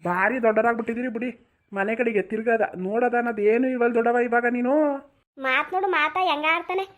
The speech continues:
Speaker 2: ಅಲ್ಲ ಕಂದ್ಲ, ನನ್ ಮಗ್ನೇ, ನೀನೇ ಬಾ ದೊಡವ ನೋಡಕ್ಕೆ. ನಾನೇ ಬರ್ಬೇಕಾ ನಿಮ್ ಮನೆಗೆ?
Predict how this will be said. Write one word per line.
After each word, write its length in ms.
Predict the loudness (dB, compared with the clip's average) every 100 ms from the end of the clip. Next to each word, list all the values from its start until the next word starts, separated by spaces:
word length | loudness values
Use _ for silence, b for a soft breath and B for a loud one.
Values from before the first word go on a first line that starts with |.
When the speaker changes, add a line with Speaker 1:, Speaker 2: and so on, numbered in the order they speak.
| b _
Speaker 2:
ಅಲ್ಲ 120 | -6 -4
ಕಂದ್ಲ, 240 | -2 0 2 2
ನನ್ 200 | 0 0
ಮಗ್ನೇ, 540 | -2 0 0 0 0 -4 B B
ನೀನೇ 240 | -4 0 2
ಬಾ 400 | 4 2 0 -8 _ _ -2
ದೊಡವ 200 | 0 2
ನೋಡಕ್ಕೆ. 580 | 2 0 2 0 0 -4 _ -2
ನಾನೇ 240 | 0 2
ಬರ್ಬೇಕಾ 320 | 0 0 -2
ನಿಮ್ 140 | -2 -2
ಮನೆಗೆ? 420 | 0 0 -2